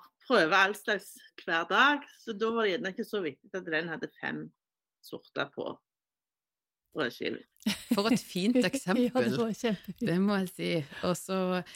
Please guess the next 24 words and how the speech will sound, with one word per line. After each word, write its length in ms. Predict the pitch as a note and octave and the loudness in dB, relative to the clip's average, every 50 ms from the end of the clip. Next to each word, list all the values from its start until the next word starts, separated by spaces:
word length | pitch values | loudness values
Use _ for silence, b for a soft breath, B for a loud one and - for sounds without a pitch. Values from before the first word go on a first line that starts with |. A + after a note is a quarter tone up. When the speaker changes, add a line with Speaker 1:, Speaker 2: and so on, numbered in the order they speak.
| A#3 G#3+ | -4 2
Speaker 2:
men 120 | A3 G#3+ G#3+ | 4 4 4
er 120 | G3 G3 G#3 | 6 4 4
det 60 | G3+ | 4
noe 220 | F#3+ F#3 - G#3 F#3 | 4 4 4 4 4
Speaker 3:
Mm. 20 | |
Speaker 2:
dere 220 | F3+ F3 E3+ F3+ F3 | 4 2 2 0 0
gjør 220 | D#3+ D#3+ E3 F3+ E3 | 2 0 0 2 0
da 140 | D#3 D#3 | 0 -2
sammen, 560 | - - - D3+ D#3 E3+ E3+ D#3+ D3 C#3 C#3 B2 | -2 -4 -4 0 0 2 2 2 2 0 0 -2
og 240 | A#2 D#3 E3 - - | -2 -2 -2 -4 -4
snakker 400 | - - F3+ D#3+ - - F#3 F3+ | -6 -4 -4 -4 -2 0 2 2
om 60 | E3+ | 2
disse 160 | D#3+ D3 E3+ E3 | 2 0 -2 -4
standardene, 800 | - - - D#3 D3 E3 F3+ E3 E3 D3+ C#3 C3+ C3+ C#3 C#3+ D3 | -6 -2 -2 0 2 2 2 2 2 0 0 -2 -2 0 0 0
er 80 | C#3+ | -2
det 80 | D3 D3 D3 | -2 -2 -2
noe 120 | D3 D3 | -2 -2
dere 200 | C#3+ C#3+ C#3+ D3 | -2 -2 -2 -2
gjør 100 | D3 D3 | -4 -4
sammen 320 | - - C#3+ C#3+ D3+ D3 C#3+ | -4 -4 -2 0 0 0 0
i 60 | - | -2
personalgruppa, 720 | - C#3 - - D3+ D#3 F3+ A3+ A3 F#3 G3+ - - D3+ C3+ | -6 -10 -8 -6 -4 -2 -2 -2 -2 -2 -4 -6 -6 -8 -6
det 140 | C3+ C3+ C3+ | -6 -6 -8
da? 80 | C3+ | -10